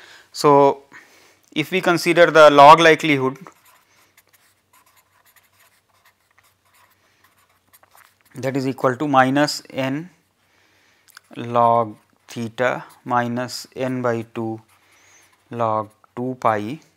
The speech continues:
minus sigma x I minus theta whole square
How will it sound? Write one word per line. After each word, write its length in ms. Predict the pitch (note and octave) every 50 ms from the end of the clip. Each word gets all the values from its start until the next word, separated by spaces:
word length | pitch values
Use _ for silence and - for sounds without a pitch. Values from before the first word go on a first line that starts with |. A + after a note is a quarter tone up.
| _ _ _ _ _ _ _ -
minus 420 | A#2+ A#2 A#2 A#2+ B2 C#3+ E3 E3
sigma 640 | - - - - B2+ A#2 A#2 C3 C3+ D3 F3 F#3+ G3 _ _ _ _ _ _ _ _ _
x 380 | - - C3 - - - - -
I 240 | D3 D3 D#3+ F3 F3+
minus 460 | E3+ D3 C3 B2 B2 B2+ B2+ B2 -
theta 460 | _ - - A#2 A#2 - C3 C#3 D3 C3+
whole 240 | B2+ B2 A#2+ B2 B2
square 420 | - - - - D3 D#3+ F#3 G#3+